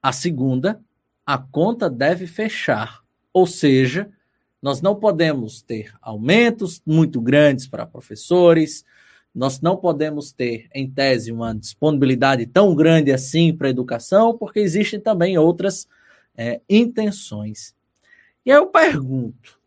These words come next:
quais são os maiores desafios que a gente observa nesse meio, nesse bastidor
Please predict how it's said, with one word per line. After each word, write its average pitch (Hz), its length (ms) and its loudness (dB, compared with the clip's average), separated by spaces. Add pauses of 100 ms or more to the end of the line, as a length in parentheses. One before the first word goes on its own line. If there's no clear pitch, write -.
(260)
quais 277 160 -6
são 285 160 -4
os 262 80 -6
maiores 240 380 0
desafios 226 920 -2 (320)
que - 80 -6
a 143 40 0
gente 165 260 0
observa 123 840 -2 (420)
nesse 180 340 0
meio, 170 480 6
nesse 170 260 -2
bastidor 156 1000 0